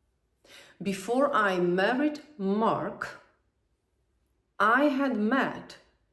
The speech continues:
his friends. Czyli zanim poślubiłam Marka, poznałam, albo mogę przetłumaczyć to jako spotkałam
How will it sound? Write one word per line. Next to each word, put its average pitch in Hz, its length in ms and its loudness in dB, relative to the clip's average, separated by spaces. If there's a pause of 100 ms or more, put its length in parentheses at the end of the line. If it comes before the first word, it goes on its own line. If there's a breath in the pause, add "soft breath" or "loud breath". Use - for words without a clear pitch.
(260)
his 254 220 -4
friends. - 680 -4 (1500 loud breath)
Czyli 196 300 -6
zanim 196 520 0
poślubiłam 175 800 -8 (260)
Marka, 190 540 -4 (1400 loud breath)
poznałam, 196 640 -2 (460)
albo 165 300 -10
mogę 175 240 -4
przetłumaczyć 175 640 -10
to 175 100 -14
jako - 200 -14
spotkałam 254 760 -2